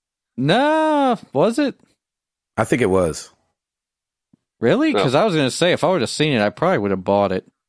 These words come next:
Speaker 3: No, 'cause it was for thirty bucks, and you were like, "Yeah, I'll wait till it goes on sale."
Speaker 2: <laughs>
Speaker 1: Well,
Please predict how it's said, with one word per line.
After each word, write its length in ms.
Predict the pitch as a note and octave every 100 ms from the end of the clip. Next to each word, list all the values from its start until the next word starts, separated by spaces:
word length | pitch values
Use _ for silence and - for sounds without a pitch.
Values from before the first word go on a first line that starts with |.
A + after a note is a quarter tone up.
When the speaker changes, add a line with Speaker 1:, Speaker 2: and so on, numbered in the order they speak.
| _
Speaker 3:
No, 180 | - C3+
'cause 160 | C3 B2+
it 40 | B2+
was 140 | B2
for 120 | -
thirty 320 | B2 C3 A#2
bucks, 300 | A2+ B2 G#2+
and 60 | A2+
you 60 | G#2+
were 60 |
like, 160 | G#2+ G#2
"Yeah, 160 | A2
I'll 100 | A2
wait 160 | G#2+ F#2+
till 140 | G#2
it 60 | F2+
goes 180 | F2+ E2+
on 100 | E2
sale." 260 | - D#2+ G#2+ -
Speaker 2:
<laughs> 40 | - - - - - - - -
Speaker 1:
Well, 240 | D#3 G3